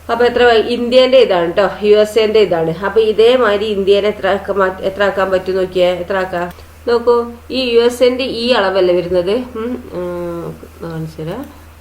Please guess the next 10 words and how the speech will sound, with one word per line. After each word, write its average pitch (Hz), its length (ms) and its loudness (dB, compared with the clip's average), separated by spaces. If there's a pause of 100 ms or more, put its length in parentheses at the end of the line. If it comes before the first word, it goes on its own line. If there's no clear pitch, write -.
ദാ, 151 220 -10
യു 202 180 2
എസ് 208 240 -2
എന്റെ 214 220 -4
എന്താണ് 190 460 -2
ഈ 202 320 -2
അളവാണ് 160 400 0
വരുന്നത് 147 340 -2
അല്ലേ? 170 300 -4 (160)
ഉം. 233 320 -10